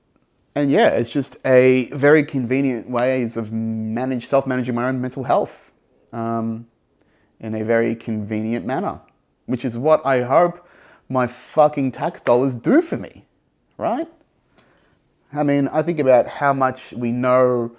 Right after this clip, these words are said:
certain parts of the health system are being rorted right now. It's nice to have it feel like it's coming back in my direction for a change, 'cause I'm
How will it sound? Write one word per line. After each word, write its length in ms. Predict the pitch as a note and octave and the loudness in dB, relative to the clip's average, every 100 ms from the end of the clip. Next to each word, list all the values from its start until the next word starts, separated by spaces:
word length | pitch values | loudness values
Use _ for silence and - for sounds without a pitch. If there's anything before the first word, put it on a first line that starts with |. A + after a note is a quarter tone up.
| _ _ _ _ | _ _ _ _
certain 380 | - C3+ A#2 B2 | 0 2 2 0
parts 280 | B2+ B2 | 2 2
of 60 | A2 | -2
the 60 | G2 | -4
health 240 | G#2 D#3 | -2 -2
system 280 | A#2+ G#2+ G#2 | -4 -6 -4
are 40 | |
being 400 | G#2 A2 G2+ F#2+ | -4 -4 -4 -6
rorted 560 | G#2+ D3 G#3 - B1+ - _ _ - | 0 2 2 0 -10 -12 _ _ -10
right 240 | E2+ D#2 | -8 -8
now. 400 | D#2 A#1+ F#2+ F3 _ _ _ _ _ _ _ _ _ _ _ _ _ _ - | -10 -14 -12 -14 _ _ _ _ _ _ _ _ _ _ _ _ _ _ -8
It's 160 | A#2+ | -6
nice 240 | C#3 D3+ D3+ | 0 0 0
to 100 | - | -4
have 300 | - C3 B2+ | -4 0 0
it 140 | - | -2
feel 380 | - - C3 C3 | -8 -8 -2 0
like 160 | A#2 A#2 | 0 -2
it's 120 | - | -10
coming 320 | - A#2+ G#2+ | -8 -6 -2
back 240 | A#2 A#2 | 0 0
in 180 | G#2 G2+ | -2 -2
my 180 | A2 F3 | 2 2
direction 460 | C3 A2+ F2 F2+ F2 | 2 -2 -4 -10 -12
for 160 | F2+ | -10
a 60 | F2+ | -10
change, 340 | - G#2+ A#2 | -8 -6 -6
'cause 160 | - A#2+ | -8 -4
I'm 280 | G3 B3 | -4 -6